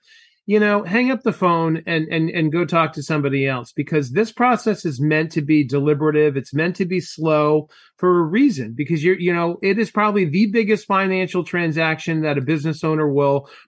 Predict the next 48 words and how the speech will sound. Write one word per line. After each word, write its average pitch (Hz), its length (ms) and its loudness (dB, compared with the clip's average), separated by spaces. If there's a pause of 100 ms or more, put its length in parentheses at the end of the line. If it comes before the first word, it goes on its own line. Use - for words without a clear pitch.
perform 165 440 0
in 151 60 0
their 147 160 2
life, 143 400 0
more, 185 600 2
you 175 120 0
know, 151 160 0
more 165 240 0
than 156 140 -2
selling 160 320 -2
a 139 80 -2
home 165 420 -2
or 123 80 -4
certainly 165 340 -4 (360)
selling 156 240 -2
a 135 80 -4
car. 147 540 0 (420)
Um, 143 260 0
and 160 160 0
so, 170 280 0
you 180 140 2
know, 170 180 2 (460)
make 208 240 2
sure 294 260 0
that 226 100 -2
you 202 140 4
don't 202 240 0
feel 185 160 2
like 156 160 -2
you're 160 80 2
being 143 320 -2
rushed. 131 340 -4
Take 196 240 -2
your 254 140 -2
time. 196 440 -2
And 160 220 0
if 160 120 -2
your 165 120 2
valuation 214 800 2
doesn't 190 280 -2
come 185 200 -2
back 180 260 -2
where 170 120 0
you 160 140 2
want 156 260 -2
it 180 160 -10
to 160 100 -2
be, 151 400 0